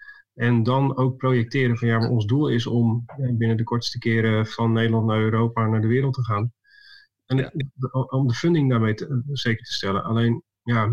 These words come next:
Speaker 1: alleen roepen dat je het wilt, dat is nog maar een deel van het verhaal. Ja, je moet ook nog even doen. En het is gewoon heel erg lastig gebleken om een goed schaalbaar concept te bedenken, eh, waarbij je dus inderdaad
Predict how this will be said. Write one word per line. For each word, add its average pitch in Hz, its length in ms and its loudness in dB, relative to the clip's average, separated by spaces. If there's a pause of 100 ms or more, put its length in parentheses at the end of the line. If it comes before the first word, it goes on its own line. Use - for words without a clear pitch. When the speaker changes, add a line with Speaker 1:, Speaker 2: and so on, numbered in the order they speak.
(140)
Speaker 1:
alleen 120 320 2
roepen 131 240 0
dat 113 140 0
je - 80 -4
het 104 80 -2
wilt, 120 360 0 (400)
dat - 180 -10
is 113 80 -8
nog 120 160 2
maar 107 140 2
een 107 60 2
deel 135 200 2
van 120 100 2
het 107 120 -2
verhaal. 98 380 -2 (300)
Ja, 123 220 -6
je 117 100 0
moet 120 160 2
ook 143 60 -2
nog 143 140 0
even 135 180 -2
doen. 131 260 0 (640)
En 117 100 -4
het 110 120 -2
is 110 120 0
gewoon 113 240 2
heel 107 260 4
erg 127 160 2
lastig 139 300 0
gebleken 123 420 2
om 110 180 2
een 110 120 2
goed 135 200 -2
schaalbaar 120 420 0
concept 127 360 -2
te 120 80 -2
bedenken, 120 500 2 (460)
eh, 107 160 0
waarbij 107 400 2
je 107 60 2
dus 107 200 -2
inderdaad 113 520 -2